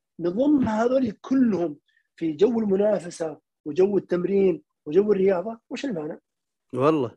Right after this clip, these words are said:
Speaker 2: أنا أشوف أنا بعد
Speaker 1: آه،
Speaker 2: كذلك.
Speaker 1: أحب الخير لي ولغيري يعني.
Speaker 2: هي أهم شيء على قولتك، هي أهم شيء إنها تحمس الناس يعملون رياضة، هذا أهم
Speaker 1: أيوة،
Speaker 2: شيء.
Speaker 1: تدفع الناس لمزاولة
Speaker 2: والله.
Speaker 1: الرياضة.
Speaker 2: مم. وعلى طاري ال-، خلني كنت أبغى أجيب طاري الجينات، لكن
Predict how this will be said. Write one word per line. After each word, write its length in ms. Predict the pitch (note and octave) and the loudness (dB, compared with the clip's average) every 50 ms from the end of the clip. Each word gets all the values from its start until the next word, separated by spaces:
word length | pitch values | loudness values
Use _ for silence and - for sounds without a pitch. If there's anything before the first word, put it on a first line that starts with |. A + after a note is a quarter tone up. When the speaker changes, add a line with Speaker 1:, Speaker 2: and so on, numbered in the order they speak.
| _ _ - | _ _ -4
Speaker 2:
أنا 320 | C3 C3+ C#3 C#3 C#3 C#3 | -2 0 0 0 0 0
أشوف 240 | B2+ - D3 C#3 C#3 | -2 -2 -2 0 2
أنا 120 | C#3+ C#3 | 2 4
بعد 180 | C3+ C3+ C3 B2+ | 4 4 4 2
Speaker 1:
آه، 100 | C3 C3 | 2 2
Speaker 2:
كذلك. 380 | C#3 C3 A#2+ A#2 G#2+ G2+ G#2 | 2 2 4 2 2 0 -2
Speaker 1:
أحب 320 | - - - - G#3+ A3 A3+ | -6 -6 -2 -2 2 4 4
الخير 300 | G#3 - - A3 A3 G#3 | 4 4 4 4 4 4
لي 180 | G#3 G#3 A3+ | 4 4 4
ولغيري 680 | G#3+ G#3+ G#3 G#3 G#3 A3 F#3 F3 G3 G#3 F#3 D#3 D3 C#3+ | 4 4 4 2 2 2 2 2 2 2 2 0 -2 -4
يعني. 200 | C#3 - - _ _ _ - | -8 -12 -14 _ _ _ -6
Speaker 2:
هي 400 | - - - B2+ D#3 F#3+ F#3 F#3 | -6 -4 -2 2 4 4 6 6
أهم 80 | G3 F#3 | 4 2
شيء 180 | E3+ - F#3+ | 2 2 2
على 160 | E3+ F3+ F3+ E3+ | 4 2 4 4
قولتك، 340 | F#3+ F#3 E3+ - - - | 4 4 2 2 2 2
هي 160 | E3 D#3+ D3+ D3+ | 4 4 4 4
أهم 160 | D#3 E3 D3+ | 2 2 2
شيء 160 | - F3+ D#3+ | 2 2 2
إنها 140 | D3 D3 C3+ | 2 0 -2
تحمس 500 | - - - C#3+ D#3+ F3 E3+ D3 - - | -4 -4 -2 -2 0 0 -2 -2 0 2
الناس 260 | C#3+ D3 C#3+ C#3 - | 2 2 2 0 0
يعملون 240 | C#3+ D3+ D#3 C#3+ C#3 | 0 0 0 2 2
رياضة، 400 | D3+ E3 D#3+ C#3 A#2 A2+ B2 C3+ | 2 2 2 2 2 0 2 2
هذا 180 | D3 D3 D3 | 4 2 2
أهم 140 | D3 C#3+ D#3 | 0 0 2
Speaker 1:
أيوة، 220 | D#3 F3+ G#3 A3 G#3+ | 4 6 6 6 4
Speaker 2:
شيء. 80 | - - _ _ _ _ - | 2 -2 _ _ _ _ 2
Speaker 1:
تدفع 380 | A3+ C4+ A#3+ G3+ - F3+ F3 F3 | 2 2 2 0 -2 0 0 0
الناس 680 | D#3+ E3 E3 E3+ F3+ G3+ A#3+ C#4 B3 - - - - - | 0 0 0 2 2 4 2 2 0 -4 -10 -12 -8 -4
لمزاولة 260 | F3 D#3+ F3+ F#3+ F3+ | 0 2 2 4 4
Speaker 2:
والله. 160 | F3+ - - - | 4 2 2 -2
Speaker 1:
الرياضة. 380 | - D3+ D3 C#3 C3 C3 C3 _ _ - | -6 -8 -6 -8 -8 -10 -14 _ _ -12
Speaker 2:
مم. 220 | - A#2+ B2 A#2 A#2+ - - - - - _ - | -10 -8 -8 -8 -10 -14 -20 -20 -20 -14 _ 0
وعلى 500 | C3 C3 C3+ C#3 C#3+ C3 C#3 D3 D3+ D3+ | 2 4 4 4 4 4 4 2 2 2
طاري 300 | D3+ E3+ E3+ E3 D#3 D3 | 4 4 4 4 4 2
ال-، 440 | C#3+ C#3 C3+ C#3 C3+ A#2+ A#2+ C3+ - _ _ | 2 2 2 2 2 0 -2 -8 -16 _ _
خلني 560 | - D3 - - F3 E3 D#3 D3 C#3 C3+ C3+ | -12 -6 -2 0 2 2 4 2 2 0 -2
كنت 260 | - C#3 B2+ - - D3+ | -4 -8 -12 -6 -2 2
أبغى 140 | C#3+ D#3 | 4 4
أجيب 220 | D3+ D3 C3+ D3 - - | 4 2 0 -6 -2 2
طاري 180 | D3 C#3 C3 | 2 2 2
الجينات، 400 | B2 A#2+ C3 D3 C#3+ C3+ B2+ - | 0 -2 -2 0 0 0 0 2
لكن 460 | D#3+ E3 D#3+ C#3 - - E3+ F#3+ E3+ | 2 2 2 2 2 0 0 0 -2